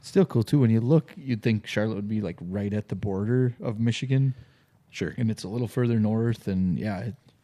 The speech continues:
Speaker 1: just a, a cool cool thing for, uh, up north. It's usually more south where they win that stuff, so.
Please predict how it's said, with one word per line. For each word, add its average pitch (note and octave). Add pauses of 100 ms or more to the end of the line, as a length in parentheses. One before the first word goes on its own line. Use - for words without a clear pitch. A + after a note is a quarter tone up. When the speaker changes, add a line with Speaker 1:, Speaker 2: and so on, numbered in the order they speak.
(220)
Speaker 1:
just -
a, G#2 (160)
a A2+
cool A2 (880)
cool D#3+
thing C3+
for, A2
uh, G2+ (140)
up A#2+
north. G#2+
It's -
usually G#2
more G2+
south G2
where G#2+
they G2
win G2
that F#2
stuff, F#2+
so. -